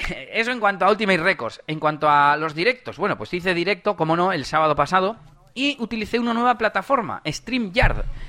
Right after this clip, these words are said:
que la conocí gracias a cuando estaban preparando la WordCamp España Online. Y lo bueno que tiene esta plataforma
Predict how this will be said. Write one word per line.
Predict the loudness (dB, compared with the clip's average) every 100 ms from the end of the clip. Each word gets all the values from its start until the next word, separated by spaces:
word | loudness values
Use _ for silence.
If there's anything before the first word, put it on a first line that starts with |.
| -14 -10
que | -2
la | -2 0
conocí | -2 0 0
gracias | 0 0 0 -2 2
a | 2 2 0 -2
cuando | -6
estaban | 0 0
preparando | 2 4 4 4 2
la |
WordCamp | 4 2 2 2 2 0 -4
España | -4 -2 -2 -2
Online. | -2 -4 -6 _ _ -20 -20 _ _ -20 -12
Y | -2
lo | 0
bueno | 2 2
que | 2
tiene | -2
esta | 0 0
plataforma | 0 0 0 2 0